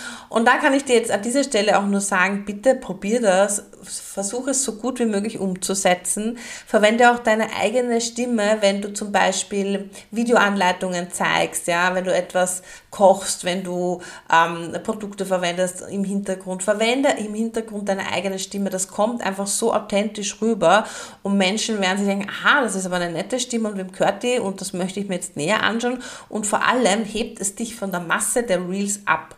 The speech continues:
Weil Reels sind ja jetzt keine, ist jetzt kein, äh, keine neue moderne Erscheinung mehr, die jetzt komplett neu ist auf Instagram, sondern das gibt es jetzt schon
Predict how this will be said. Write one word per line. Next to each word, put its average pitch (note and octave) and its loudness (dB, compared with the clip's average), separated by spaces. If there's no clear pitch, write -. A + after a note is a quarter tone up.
Weil G#3 8
Reels B3+ 2
sind B3 -2
ja A#3 4
jetzt G#3 0
keine, A3+ 2
ist G3+ -4
jetzt G3+ -6
kein, G3+ -2
äh, F#3 -2
keine F#3 -6
neue F3 0
moderne F#3+ -2
Erscheinung F#3 -2
mehr, G3 0
die G3 -6
jetzt F#3+ -2
komplett F#3+ -2
neu G3+ 4
ist F3 0
auf F#3 -6
Instagram, F#3+ -4
sondern G3 -4
das G#3+ -8
gibt - -10
es G3+ -4
jetzt G3+ -6
schon A#3 0